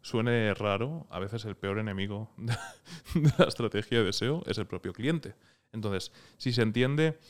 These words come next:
por qué esto es importante, intentar educar y que se entienda la lógica de todas las acciones que se proponen para que el cliente entienda la, la estrategia, que a veces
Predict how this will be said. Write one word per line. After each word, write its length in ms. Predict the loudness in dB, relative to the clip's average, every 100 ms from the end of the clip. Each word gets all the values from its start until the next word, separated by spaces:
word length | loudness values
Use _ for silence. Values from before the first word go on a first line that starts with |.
| -20 -20 _
por 180 | 4 4
qué 140 | 6 4
esto 180 | 4
es 80 | 2
importante, 720 | 2 2 0 0 -4 -6 -10 -12 _
intentar 560 | -4 0 2 4 2 0
educar 600 | 0 2 4 4 4 0 _ _ _ _
y 280 | 2 4 2
que 80 | 0
se 80 | -2
entienda 260 | 0 2
la 100 | 2
lógica 340 | 2 0 0 0
de 120 | 0
todas 220 | 0 0
las 380 | -2 -4 -6 -8 _ _ _
acciones 420 | -14 -4 0 0
que 140 | -2 -2
se 100 | 2
proponen 680 | 2 4 2 2 0 -2
para 300 | 2 4 4
que 480 | 2 0 2 -2 -6 -8
el 180 | -6 -4
cliente 340 | 0 0 2
entienda 360 | 0 2 2 4
la, 480 | 2 -2 -4 -10 -6
la 120 | -6
estrategia, 500 | -2 -2 -2 -2 -6
que 80 | 0
a 60 |
veces 420 | 0 2 0 -2